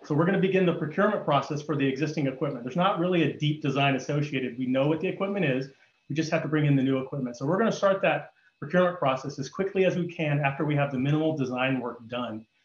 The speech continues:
so that we're running two parallel tasks. Once we get our permits, we'll have our design ready and we'll have our equipment ready,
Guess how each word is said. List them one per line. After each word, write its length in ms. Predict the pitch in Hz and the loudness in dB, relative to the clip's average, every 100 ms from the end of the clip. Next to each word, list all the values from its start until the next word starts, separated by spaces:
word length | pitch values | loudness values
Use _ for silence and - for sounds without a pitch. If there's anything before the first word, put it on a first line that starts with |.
| _ | _
so 100 | - | -4
that 120 | 143 | -2
we're 120 | 151 151 | 2 4
running 300 | 160 147 143 | 4 4 2
two 200 | 170 165 | 0 0
parallel 480 | 156 151 135 127 | 0 2 2 0
tasks. 560 | - 135 117 - - - _ _ _ _ - | -2 -2 -2 -8 -20 -20 _ _ _ _ -2
Once 200 | 160 170 | -2 0
we 80 | 185 | 2
get 120 | 175 | 4
our 220 | 147 - | 2 2
permits, 520 | 233 190 135 - - - | 2 2 0 -4 -14 -6
we'll 140 | 139 | 0
have 140 | 147 | 2
our 120 | 135 - | 0 -2
design 400 | 120 131 151 170 | -2 0 0 0
ready 300 | 185 226 - _ _ _ | 0 -2 -6 _ _ _
and 100 | 143 | 2
we'll 80 | 143 | 4
have 220 | 156 139 | 4 4
our 160 | 135 135 | 2 2
equipment 340 | 226 185 151 | 2 2 -2
ready, 320 | 120 123 120 | -6 -6 -6